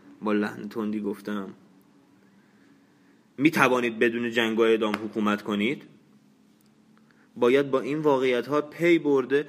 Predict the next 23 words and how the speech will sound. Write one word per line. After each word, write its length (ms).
روبرو 440
شد. 440
بهترین 520
شاهان 440
هم 180
دستشان 480
به 60
خون 260
صدها 440
نفر 320
آلوده 360
است.» 360
گفت: 380
«اما 300
جنگ‌های 680
حقانی 600
و 40
سرکوب‌های 680
لازم 420
هم 220
وجود 300
دارد.» 340
گفتم: 520